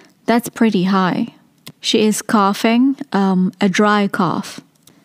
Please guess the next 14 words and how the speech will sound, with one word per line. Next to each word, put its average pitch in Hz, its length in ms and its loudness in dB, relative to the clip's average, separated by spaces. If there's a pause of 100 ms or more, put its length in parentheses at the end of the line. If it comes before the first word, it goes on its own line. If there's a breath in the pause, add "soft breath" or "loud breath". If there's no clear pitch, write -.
(120 soft breath)
She - 260 2
has 214 280 2
a 208 80 2
runny 196 300 2
nose. 220 840 2
She 226 200 2
is 196 200 -4
tired. 247 920 2 (460 loud breath)
She - 220 2
was 214 200 4
bedridden 208 800 2 (140)
all 220 320 2
day 196 260 2
yesterday. 180 800 0